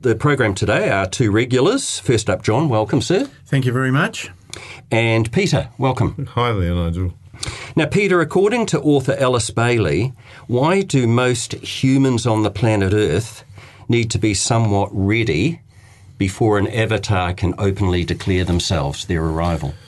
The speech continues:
Speaker 3: Yes, well, we're certainly overdue for needing him, <laughs> his assistance in our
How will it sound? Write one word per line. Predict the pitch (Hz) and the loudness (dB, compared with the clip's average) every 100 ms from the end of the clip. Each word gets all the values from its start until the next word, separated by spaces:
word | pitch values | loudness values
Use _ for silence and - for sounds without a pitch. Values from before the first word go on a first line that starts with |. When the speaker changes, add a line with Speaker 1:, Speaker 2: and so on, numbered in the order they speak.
| - - | -20 -8
Speaker 3:
Yes, | 143 131 110 | -2 -2 0
well, | 120 117 | 0 0
we're | 127 139 | 0 -2
certainly | - 139 156 131 110 107 120 | 0 0 0 0 0 -2 -2
overdue | 120 104 101 110 120 | 0 0 0 0 0
for | 104 101 | 0 0
needing | 113 131 123 104 | 2 2 0 0
him, | 90 95 98 | 0 2 2
<laughs> | 98 92 147 117 - - - | 0 0 2 0 -2 -8 -8
his | 151 233 - 113 98 | 0 0 2 2 2
assistance | 98 120 117 - 101 98 | 0 -2 -4 -2 -4 -2
in | 107 101 | -2 0
our | 95 95 95 | 0 0 -2